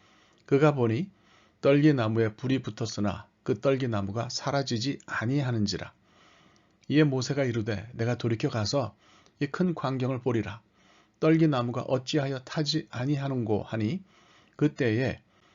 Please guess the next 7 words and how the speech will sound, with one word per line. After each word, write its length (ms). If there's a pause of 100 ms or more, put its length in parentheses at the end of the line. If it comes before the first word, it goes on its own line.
(160)
여호와께서 800
그가 320
보려고 500
돌이켜 580 (160)
오는 320
것을 460 (100)
보신지라. 680